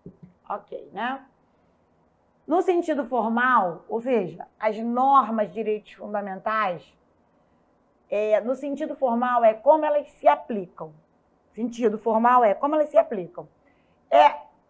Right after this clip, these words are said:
o direito que é positivado e como será a aplicabilidade da norma. Então, sentido formal é como a norma é aplicada no mundo jurídico e como o direito funciona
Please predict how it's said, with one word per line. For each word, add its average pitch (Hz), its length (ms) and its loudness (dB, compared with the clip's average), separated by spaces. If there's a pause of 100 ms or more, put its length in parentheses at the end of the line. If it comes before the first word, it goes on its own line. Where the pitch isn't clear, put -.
(140)
o 269 60 -6
direito 240 460 4
que - 80 0
é 233 40 4
positivado 247 960 0 (120)
e 254 60 -8
como 277 280 2
será 269 220 0
a 240 40 0
aplicabilidade 233 800 -2
da 254 100 -2
norma. 156 460 -2 (400)
Então, 254 360 -4 (240)
sentido 262 360 -6
formal 277 480 2
é 196 240 0 (500)
como 294 280 2
a 294 100 4
norma 233 380 4
é 214 60 0
aplicada 220 580 2
no 214 80 -4
mundo 196 260 -6
jurídico 254 640 -6 (380)
e 254 100 -6
como 269 420 0
o 285 60 -6
direito 254 840 -4 (180)
funciona 247 1040 -6